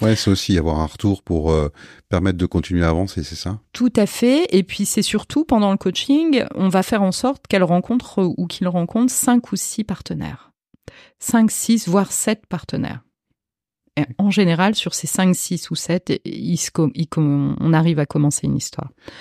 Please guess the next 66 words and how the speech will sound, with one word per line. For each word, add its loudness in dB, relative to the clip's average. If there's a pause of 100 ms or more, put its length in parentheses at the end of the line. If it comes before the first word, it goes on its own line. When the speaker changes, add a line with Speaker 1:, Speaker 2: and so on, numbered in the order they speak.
(140)
Speaker 1:
Bon, -2
on 0
est 4
bien 4
d'accord, 2
on -2
parle 0
de 0
relations 0
amoureuses, 2
on 0
parle -12
pas -2
de 0
partenaires -4
sexuels, -4
hein. -6
Speaker 2:
Ah 2
Speaker 1:
On 4
Speaker 2:
non, 4
Speaker 1:
est 2
Speaker 2:
non, 4
non, 4
Speaker 1:
non, -4
non, -4
Speaker 2:
bien 2
Speaker 1:
mais 4
Speaker 2:
sûr, -2 (120)
bien -4
Speaker 1:
je -8
Speaker 2:
sûr. 2
Speaker 1:
précise -2
quand -2
même, 2
parce 0
que 2
Speaker 2:
Ouais. 4
Speaker 1:
bon, 4
il 2
y 2
a, -2 (280)
il -4
y 2
a 2
peut-être 0
des 0
auditeurs 0
qui -6
se -4
disent, 0
euh, « 2
Ouais, 2
super, 2
euh, -6 (380)
je -4
vais 0
vite -4
appeler -2
Christelle, 0
euh, 0
j'ai -4
envie -2
de -16
trouver -4
cinq, -4
six -2